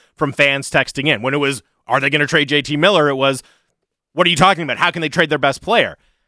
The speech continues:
Uh, one of the ways I think about this is by the end of this season, Elias Pettersson has to claim that title. He has to step up and say, and it, and it can't be because J T Miller falters,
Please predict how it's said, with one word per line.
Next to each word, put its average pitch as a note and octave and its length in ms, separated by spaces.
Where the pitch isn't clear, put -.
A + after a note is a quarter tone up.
Uh, - 260
one D#3 260
of A#3+ 80
the G3 60
ways F3+ 200
I D3 140
think C3+ 160
about A2+ 240
this A2 240
is G#2 240
by C3+ 160
the C3+ 200
end G#3+ 140
of D#3 60
this D3 140
season, B2 560
Elias C#3 300
Pettersson C3+ 400
has B2 180
to B2+ 140
claim A2 340
that F#2+ 180
title. C#2 320
He A3 200
has B3 240
to A#3+ 100
step F#3+ 320
up D3+ 220
and D#3 120
say, D3+ 160
and F#3+ 120
it, G#3 120
and G#3 120
it F3+ 100
can't C#4+ 220
be C#4+ 100
because B3+ 240
J A#3 180
T A3+ 120
Miller G3+ 260
falters, D3 540